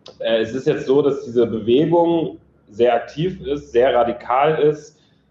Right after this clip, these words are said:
sich wahrscheinlich auch immer weiter radikalisieren wird. Es hat,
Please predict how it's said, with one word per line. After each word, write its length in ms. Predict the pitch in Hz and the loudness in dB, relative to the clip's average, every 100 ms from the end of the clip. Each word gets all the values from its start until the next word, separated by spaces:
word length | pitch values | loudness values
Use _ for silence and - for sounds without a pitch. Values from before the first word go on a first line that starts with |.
| _ | _
sich 200 | 117 - | -8 -2
wahrscheinlich 420 | 123 127 131 135 | 0 2 0 0
auch 200 | 127 - | -4 -2
immer 240 | 135 160 | 2 2
weiter 260 | 127 123 117 | 2 2 2
radikalisieren 840 | 110 104 - 104 107 104 143 160 147 | 0 -2 -2 -2 -2 -2 0 0 0
wird. 260 | 160 165 | -2 -2
Es 160 | - - | -12 -4
hat, 180 | 147 | -4